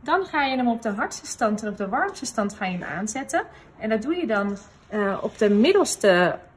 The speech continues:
aanknop eigenlijk, zodat hij niet gelokt is, maar dat hij, eh, op het midden staat. Dus dan ga ik even een paar seconden aanzetten. En dan, eh, ga ik hem daarna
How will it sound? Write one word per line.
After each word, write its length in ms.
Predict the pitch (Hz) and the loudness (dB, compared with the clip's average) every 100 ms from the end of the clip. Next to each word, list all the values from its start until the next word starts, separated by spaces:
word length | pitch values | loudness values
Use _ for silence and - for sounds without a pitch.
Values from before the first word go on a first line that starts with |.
| _ _ | _ _
aanknop 600 | 151 165 247 - 285 285 | -8 -2 -2 0 0 2
eigenlijk, 460 | - 269 285 302 330 | 2 0 0 0 0
zodat 220 | 240 220 | 0 2
hij 100 | 214 | 4
niet 180 | 294 - | 4 2
gelokt 520 | 202 190 277 - - | 2 4 4 2 2
is, 380 | 440 - - - | 2 0 -10 -10
maar 220 | - 233 220 | 0 2 4
dat 180 | 226 | 2
hij, 340 | 233 220 208 196 | 0 2 6 4
eh, 120 | - | 2
op 80 | 190 | -4
het 100 | 190 | -4
midden 260 | 156 226 | -2 -2
staat. 300 | 302 - 370 | -2 0 0
Dus 120 | 403 320 | 0 -4
dan 80 | |
ga 140 | 302 320 | -2 0
ik 80 | 320 | 0
even 140 | 285 | -2
een 60 | 262 | -2
paar 180 | 294 | -2
seconden 340 | 294 - 190 139 | -4 -4 -2 -2
aanzetten. 520 | 220 302 320 320 415 480 - - - _ - | -4 -2 -4 -2 -4 -6 -14 -20 -20 _ -12
En 160 | - 226 | -2 2
dan, 240 | 208 202 | 4 4
eh, 180 | 196 185 185 226 - | 2 2 -2 -8 -16
ga 160 | - 247 | -2 -2
ik 100 | 240 | 2
hem 140 | 240 | 2
daarna 580 | 220 220 233 330 240 254 | 6 6 6 4 4 2